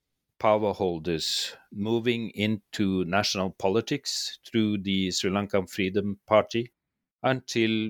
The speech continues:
very recently one of the two major political parties in Sri Lanka. After his father, Don Alvin, died in nineteen sixty-seven, Mahinda was nominated as the party's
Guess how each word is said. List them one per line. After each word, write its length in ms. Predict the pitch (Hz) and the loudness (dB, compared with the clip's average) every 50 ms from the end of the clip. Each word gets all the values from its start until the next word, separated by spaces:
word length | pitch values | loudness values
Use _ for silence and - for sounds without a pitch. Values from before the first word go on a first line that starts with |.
| - | -2
very 320 | 98 117 117 113 113 107 101 | 2 4 4 4 4 2 2
recently 760 | 90 107 107 104 - 110 95 - 101 95 87 87 87 90 - _ _ - - | 0 -2 -2 0 -2 -2 -2 0 0 0 0 0 -2 -6 -10 _ _ -12 -4
one 460 | - 101 98 104 104 101 104 104 - - - | 0 2 2 2 2 -2 -6 -8 -10 -6 -2
of 180 | 185 - - | -2 -2 0
the 80 | - 95 | -2 -4
two 460 | - - - 98 92 92 92 90 90 - _ _ _ _ _ _ _ _ - | -6 -6 -6 -4 -4 -4 -4 -6 -8 -12 _ _ _ _ _ _ _ _ -6
major 400 | 101 107 104 104 98 95 107 101 | 0 2 4 4 2 2 -2 -4
political 460 | - - 101 95 92 - 90 - 92 | -2 -2 -2 -2 -2 -2 -6 -8 -10
parties 640 | - - 98 90 85 90 - 92 87 82 - - - - | -6 0 2 2 2 2 0 -4 -6 -6 -6 -6 -4 -4
in 200 | 92 90 85 82 | -4 -4 -4 -4
Sri 220 | - - - 87 | -6 -6 -4 -4
Lanka. 400 | 85 87 85 - - - 87 87 - _ _ _ _ _ _ _ _ _ _ _ _ _ _ _ _ _ _ _ _ _ _ _ - | -2 -4 -4 -6 -6 -8 -10 -10 -12 _ _ _ _ _ _ _ _ _ _ _ _ _ _ _ _ _ _ _ _ _ _ _ 0
After 320 | 113 117 123 - - 143 127 | 2 2 2 2 0 0 0
his 380 | 123 120 117 110 - - - | 0 0 -2 -2 -2 -4 -4
father, 680 | - - - - 113 107 101 101 98 107 104 101 101 95 | -6 -8 -4 0 2 2 4 2 2 0 0 0 0 0
Don 300 | 85 95 92 90 87 73 | 0 -2 -2 -2 -2 -4
Alvin, 420 | 57 90 98 104 104 110 107 95 | 0 0 2 2 2 0 -2 -2
died 320 | 87 92 98 107 107 101 101 | 0 2 2 2 2 0 -2
in 380 | 82 80 92 90 90 90 80 | -4 -4 -2 -2 -2 -2 0
nineteen 520 | 87 101 104 95 - - 92 92 90 87 87 | 0 0 0 0 0 -2 -2 -2 -2 -2 -2
sixty-seven, 720 | - - 104 92 - - 92 - - 120 120 151 151 139 123 | -4 -4 -4 -4 -4 -4 -4 -2 0 0 0 0 0 0 0
Mahinda 480 | 117 117 113 110 113 110 117 135 127 | 0 2 2 2 0 0 2 2 2
was 420 | 113 110 104 - - - - - - - | 2 2 0 -2 -2 -2 -4 -4 -2 2
nominated 640 | 113 107 107 107 107 110 107 104 101 - 104 107 | 2 4 4 4 2 0 0 0 -2 -2 0 2
as 180 | 107 107 101 - | 2 2 2 0
the 80 | 95 | -6
party's 640 | 92 - 101 98 98 - - 107 98 - - - | -2 2 2 2 2 2 -2 -6 -4 -4 -4 -6